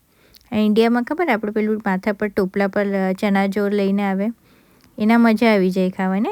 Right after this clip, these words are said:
પતલા પતલા મસ્ત હોય, લીંબુ નાખીને આપે, મસ્ત મસાલો.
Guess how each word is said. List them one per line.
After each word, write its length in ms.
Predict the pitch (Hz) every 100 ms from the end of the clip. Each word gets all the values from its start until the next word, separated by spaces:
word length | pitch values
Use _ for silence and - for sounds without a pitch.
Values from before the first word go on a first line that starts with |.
| 392
પતલા 260 | 214 202 202
પતલા 300 | 196 196 196
મસ્ત 360 | 196 190 - 190
હોય, 260 | 190 185 - _ -
લીંબુ 300 | 196 196 196
નાખીને 380 | 202 190 214 208
આપે, 160 | 208
મસ્ત 360 | 262 202 196 -
મસાલો. 560 | 196 190 196 196 208